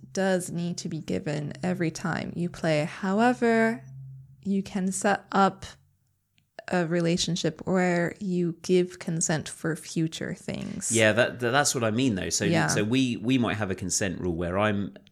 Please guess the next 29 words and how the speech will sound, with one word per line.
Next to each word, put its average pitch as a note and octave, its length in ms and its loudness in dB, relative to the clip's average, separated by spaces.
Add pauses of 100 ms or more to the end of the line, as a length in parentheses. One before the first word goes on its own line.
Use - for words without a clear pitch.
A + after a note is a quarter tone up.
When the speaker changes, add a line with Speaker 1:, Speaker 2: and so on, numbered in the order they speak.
Speaker 2:
I G#2+ 100 6
can F2+ 540 -4
wake, G2 480 0
I G#2 140 4
can G#2 180 -2
have G2+ 180 -2
sex - 220 0
with E2+ 100 -8
you E2 80 -8
when D#2+ 160 -4
you're D#2+ 120 -4
asleep. - 380 -4
Speaker 1:
Yeah. E3 260 -2 (100)
Speaker 2:
Or, - 340 -2
or F2 140 -4
wake E2+ 280 -4
you E2+ 100 -2
up - 120 -10
to - 80 -8
have - 100 -6
sex. - 220 0
Speaker 1:
We G3+ 120 2
do D#3+ 140 -4
have - 220 -4
that. - 180 -10 (140)
So. G2+ 140 -2
Speaker 2:
Yes, - 420 2
and F#2+ 200 -2
so, F#2+ 420 2